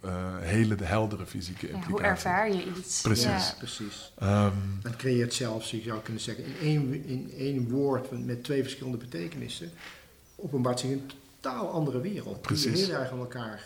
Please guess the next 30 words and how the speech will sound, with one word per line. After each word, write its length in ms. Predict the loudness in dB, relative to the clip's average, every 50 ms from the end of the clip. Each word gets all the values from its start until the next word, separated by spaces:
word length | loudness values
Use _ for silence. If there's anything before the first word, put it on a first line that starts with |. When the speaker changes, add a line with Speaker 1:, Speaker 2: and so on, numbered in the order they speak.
| -12
Speaker 3:
gerelateerd 600 | -10 -8 -8 -8 -8 -6 -4 -2 -2 -2 -2 -4
is 140 | -6 -4 -4
ook, 280 | -2 -2 -2 -2 -4 -8 -12 -12
tegelijkertijd. 760 | -12 -6 0 2 2 2 2 0 -2 -4 -6 -4 -4 -2 -2
Dat 100 | -4 -4 -6
kun 80 | -6 -6
je 60 | -2
Speaker 1:
Precies. 200 | 0 2 2 2
Speaker 3:
ook 80 | 2 2
allemaal 220 | 2 0 0 0
snappen, 500 | -2 -2 -4 -4 -4 -2 -2 -2 -2 -2 -2
liefde 280 | -2 -2 -2 -2 -6
en 180 | -6 -6 -6 -4
wind. 320 | -4 -2 -2 -2 -4 -4 -10 -16 -18 -20 -20 -20 -20 -20 -20 -20 -20 -20 -18 -10
Maar 160 | -8 -8 -2 0
toch, 340 | 2 2 2 0 -2 -2 2
eh, 300 | 2 2 2 2 0 0
je 80 | 0
ziet 200 | -2 -2 -2 -2
ineens 220 | -2 -2 -2 -2 0
een 100 | 0 -2
heel 300 | -2 -2 -2 -2 -2 -2
ander 180 | 0 -2 -2 -4
soort 180 | -6 -8 -8
wereldbeeld 500 | -8 -8 -6 -4 -6 -6 -6 -8 -8 -8
ontstaan. 440 | -8 -10 -10 -10 -10 -12 -12 -12 -10
En 120 | -10 -8 -6
dat 160 | -6 -4 -6
is 120 | -4 -4
ook, 240 | -6 -6 -6 -8 -14